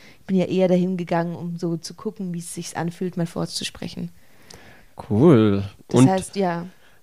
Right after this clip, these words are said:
Speaker 2: und dann, <clears throat> also dein erster, ah ja, das ist nicht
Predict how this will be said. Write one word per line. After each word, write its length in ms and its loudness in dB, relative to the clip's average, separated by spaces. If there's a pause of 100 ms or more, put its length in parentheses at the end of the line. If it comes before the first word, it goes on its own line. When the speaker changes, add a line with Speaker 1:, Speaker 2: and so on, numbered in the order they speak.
(160)
Speaker 2:
und 160 4
dann, 280 6 (140)
<clears throat> 220 10 (600)
also 360 4 (300)
dein 220 6
erster, 580 6
ah 120 2
ja, 120 0
das 220 -6
ist 140 -10
nicht 260 -2